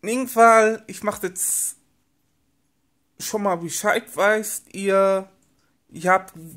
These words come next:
bestimmt gewundert, gestützt, hey, wieso Manuel macht plötzlich, spielt er Serenato-Spiele, Livestream.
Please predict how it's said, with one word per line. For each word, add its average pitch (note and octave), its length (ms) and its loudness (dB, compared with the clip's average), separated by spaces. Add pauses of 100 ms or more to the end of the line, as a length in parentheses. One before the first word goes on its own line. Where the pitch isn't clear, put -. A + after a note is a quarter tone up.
(100)
bestimmt F3+ 320 -10
gewundert, G3+ 480 -4
gestützt, - 640 -10
hey, G#3+ 280 -6
wieso G3 200 -12
Manuel G3 400 -6
macht - 460 -8 (420)
plötzlich, F3+ 640 -10 (240)
spielt - 480 -14
er F#3+ 80 -4
Serenato-Spiele, F3 1160 -4 (480)
Livestream. D#3 760 -4